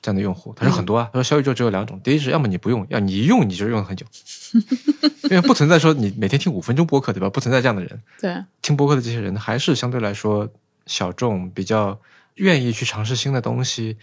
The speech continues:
Speaker 1: 愿意去开放自己，以及打引号素质比较高的这些人。
Speaker 2: 嗯哼。
Speaker 1: 那他们其实是会影响到身边的人。
Speaker 2: 嗯哼。
Speaker 1: 啊，我就希望说做一些好东西给到他们。当他们在做这个推荐的时候，不是说啊，因为是某某主播推荐，而是因为他自己也很喜欢。
Speaker 2: 嗯，懂。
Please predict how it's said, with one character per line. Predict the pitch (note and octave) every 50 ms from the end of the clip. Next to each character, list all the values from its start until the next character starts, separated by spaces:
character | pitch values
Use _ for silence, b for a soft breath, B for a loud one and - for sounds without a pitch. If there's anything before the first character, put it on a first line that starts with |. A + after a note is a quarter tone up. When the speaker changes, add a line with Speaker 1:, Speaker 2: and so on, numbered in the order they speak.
| b b b b -
Speaker 1:
愿 | C3+ C3 B2 A#2+
意 | A2+
去 | - A#2+
开 | A2+ - - B2 A#2+
放 | - B2+ A#2 A2
自 | G#2+ - A2+ G2
己， | - - - - - _ _ _ -
以 | G2+
及 | F#2+ - - G2+ G2+ G2+ G2+
打 | G2+ - G#2 G#2
引 | G2
号 | F#2+ F#2 G2+ F#2
素 | F#2 - - G#2
质 | G#2 G2+
比 | -
较 | - F2+
高 | - - F#2+ F#2+
的 | F#2+
这 | F#2
些 | - - G#2
人。 | F#2 - - A2 A2+ - _ _ _ -
Speaker 2:
嗯 | A3+ G3+ F3+
哼。 | F#3+ F#3 F3+ F3+ - _
Speaker 1:
那 | - A#2 G#2
他 | - - - D#3+
们 | F#3 D#3 G2+ F2
其 | - -
实 | G#2+ G#2+
是 | - A#2
会 | A2+ A2 F#2
影 | G2+ G#2+
响 | - G2+ F#2+ G2
到 | F#2+ F#2 F#2 F2+ G#2
身 | A2 - - A#2+ A#2+
边 | B2 B2+ B2+
的 | A2+ G#2
人。 | - - A#2 - _ -
Speaker 2:
嗯 | A3+ G3+ F3+
哼。 | F#3 F3+ F3+ F#3 _ _
Speaker 1:
啊， | - A2+ G#2 G2+ A2 A2 -
我 | G#2 G2+ G2+
就 | G2+ B2
希 | A#2 - -
望 | A#2+ A2+
说 | A2 - A#2
做 | A2+ B2 A2
一 |
些 | G#2 A#2
好 | A2+ G#2 -
东 | A#2+ - G2+
西 | G#2+ G#2+ -
给 | - F#2+
到 | G2 -
他 | - - G2+
们。 | G#2 G#2+ A2+ - b b b b b b b b b b _ -
当 | C3+ B2+
他 | B2+ C#3
们 | C3 A#2+
在 | A#2+ A2+
做 | A2 A2
这 | G#2 A2
个 | G#2+ G#2
推 | - A2
荐 | G2+ G#2+ G2
的 | F#2+
时 | F#2 - -
候， | F#2 E2+
不 | - - A#2+
是 | B2 A#2
说 | A2+ A2+ G2+
啊， | F#2+ F2+ F2 D#2+ - - _ _
因 | - A#2 A#2 A#2+
为 | A#2 G#2+ G2+
是 | G#2
某 | G2+ G2
某 | G2+ G#2+ G#2+
主 | G#2 - G2
播 | F#2+ F#2+ F2+
推 | - -
荐， | F#2+ F#2+ F#2+ F2+
而 | F2+
是 | - - G2+
因 |
为 | G2 G2+
他 | G2+
自 | G2+ - -
己 | - F2
也 | F2+ F#2+
很 | G2+ G#2
喜 | G#2+ - - -
欢。 | - - - A2+
Speaker 2:
嗯， | G#3+ G3+ F#3+
懂。 | - F#3+ F3+ -